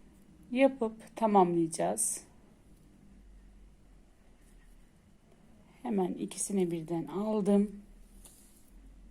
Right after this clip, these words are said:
Aradaki boşluğumuza iniş yapıyoruz. En üst sıraya da gördüğünüz gibi krem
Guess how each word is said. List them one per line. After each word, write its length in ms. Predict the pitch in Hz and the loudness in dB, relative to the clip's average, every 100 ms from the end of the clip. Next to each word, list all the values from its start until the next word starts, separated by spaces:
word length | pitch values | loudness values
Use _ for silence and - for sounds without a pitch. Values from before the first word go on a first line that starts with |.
| - - - _ - - - - - - - - - - - _ _ - - _ - - - - - - - - - - - | -20 -20 -20 _ -20 -20 -20 -20 -20 -20 -20 -20 -20 -20 -20 _ _ -20 -20 _ -20 -20 -20 -20 -20 -20 -20 -20 -20 -20 -6
Aradaki 580 | 240 214 185 170 180 185 | -2 0 -2 -4 -6 -2
boşluğumuza 840 | 220 214 - 185 175 160 185 180 202 - - - - - - - _ - _ - _ - - _ - - _ _ _ - - | -2 -4 -4 -2 -2 -6 -8 -8 -10 -16 -20 -20 -20 -20 -20 -20 _ -20 _ -20 _ -20 -20 _ -20 -20 _ _ _ -14 -2
iniş 360 | 233 226 220 | 2 2 0
yapıyoruz. 680 | 220 202 208 196 196 202 - - - - _ - _ _ - - - - - - | -2 -2 0 2 0 -2 -6 -12 -20 -20 _ -20 _ _ -20 -20 -20 -20 -20 0
En 180 | 302 233 | 6 6
üst 180 | 190 - | 6 2
sıraya 420 | - 214 175 165 | 0 2 2 2
da 80 | 208 | 0
gördüğünüz 500 | 208 208 180 170 160 | 2 4 4 2 0
gibi 260 | 185 240 | -8 -10
krem 380 | - 202 190 170 | -4 2 2 2